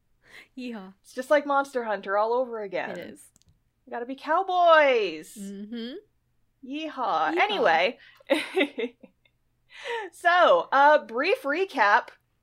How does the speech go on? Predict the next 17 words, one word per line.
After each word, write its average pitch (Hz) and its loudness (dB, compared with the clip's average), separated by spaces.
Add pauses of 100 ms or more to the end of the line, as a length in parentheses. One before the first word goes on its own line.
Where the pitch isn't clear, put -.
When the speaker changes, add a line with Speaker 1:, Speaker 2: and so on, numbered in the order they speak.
(360)
Speaker 2:
of 247 6 (480)
just 240 -2
the 254 6
past 269 -4
season, 262 -4 (380)
I 302 4
guess, 330 2
of 311 -2
the 320 -6
show, 330 2
if - -8
we're 269 0
breaking 247 -2
up 254 0
years 226 -4
by 214 2
seasons. 247 -12